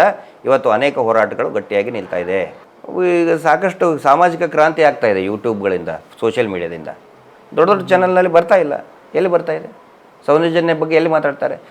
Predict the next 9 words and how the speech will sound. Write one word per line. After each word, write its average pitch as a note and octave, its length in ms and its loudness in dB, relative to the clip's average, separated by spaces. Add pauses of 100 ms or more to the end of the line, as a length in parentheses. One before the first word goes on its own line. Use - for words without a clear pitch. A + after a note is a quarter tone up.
(200)
ದೆಹಲಿಯಲ್ಲಿ E3 360 4
ಮೊನ್ನೆ D#3+ 240 0
ಹೋದ D3+ 180 2
ತಿಂಗಳು D#3 220 -2
ಹೋದಿ, C#3 260 -2
ದೊಡ್ಡ C3 160 2
ಹೋರಾಟ C3 340 2
ಇದು G2+ 240 -4
ದೆಹಲಿಯಲ್ಲಿ. G#2+ 400 -2